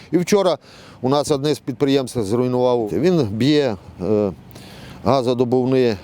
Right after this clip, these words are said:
е, скважини, ви знаєте, він час їх зруйнував, в тому числі і на Сумщині. Він зруйнував у нас газорозподільчу систему. Все для того, щоб, е,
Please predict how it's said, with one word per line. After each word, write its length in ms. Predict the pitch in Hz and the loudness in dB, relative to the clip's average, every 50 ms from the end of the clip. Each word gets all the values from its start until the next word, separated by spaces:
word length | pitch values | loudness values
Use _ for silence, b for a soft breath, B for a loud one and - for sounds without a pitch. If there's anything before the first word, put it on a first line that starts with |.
| 85 104 | -6 -4
е, 200 | 98 87 90 87 | -2 -2 -2 -2
скважини, 720 | - - - 139 147 151 143 113 131 127 127 123 117 110 101 | -4 -2 0 0 2 2 0 -2 -4 -4 -2 -2 -4 -4 -2
ви 120 | 95 113 113 | -2 -2 0
знаєте, 420 | 98 110 117 113 107 101 - 110 | 0 -2 -2 -2 -2 -2 -2 -4
він 180 | 104 104 101 90 - | -4 -4 -4 -6 -4
час 400 | - 101 92 - - - - 107 | -4 -4 -4 -4 -8 -12 -6 -4
їх 180 | 101 95 90 | -2 -2 0
зруйнував, 520 | 82 101 110 113 113 117 110 113 117 110 98 | 0 0 0 0 0 0 0 0 0 0 0
в 60 | 95 | -2
тому 160 | - 113 101 | -4 -6 -4
числі 340 | - - 98 - - 107 104 | -6 -8 -6 -4 0 0 0
і 40 | 101 | 0
на 120 | 98 92 | 0 -2
Сумщині. 600 | - - 95 90 - - - 101 90 85 80 71 B B B B B B B B B B B B - | -4 -6 -6 -6 -8 -6 -4 -2 -2 -2 -4 -8 B B B B B B B B B B B B -2
Він 240 | 135 147 151 147 131 | 0 0 2 2 2
зруйнував 600 | 107 110 117 131 127 131 131 131 135 131 127 120 | 2 4 4 2 2 2 2 2 2 2 0 0
у 20 | |
нас 360 | 110 107 107 101 - - - 104 | 0 0 -2 -2 -4 -4 -2 0
газорозподільчу 1160 | 104 98 113 127 120 107 117 110 110 104 - - 117 110 110 123 143 147 135 120 - 131 120 | 2 2 2 2 2 2 2 2 0 0 0 0 -2 0 0 0 0 0 -2 -2 -4 -6 -4
систему. 640 | - - 117 - - - 123 120 110 110 104 87 87 - - | -4 -4 -6 -6 -2 0 0 0 0 -2 -4 -8 -10 -8 -4
Все 220 | - - 196 202 | 0 2 2 2
для 160 | 156 170 165 | 2 0 0
того, 260 | - 175 175 170 156 | 2 2 2 2 2
щоб, 240 | - - 151 135 113 104 90 B 90 101 123 | 0 0 -2 -2 -2 -6 -10 B -4 -2 0
е, 420 | 127 123 123 117 110 113 117 107 | 2 2 2 2 2 2 0 -2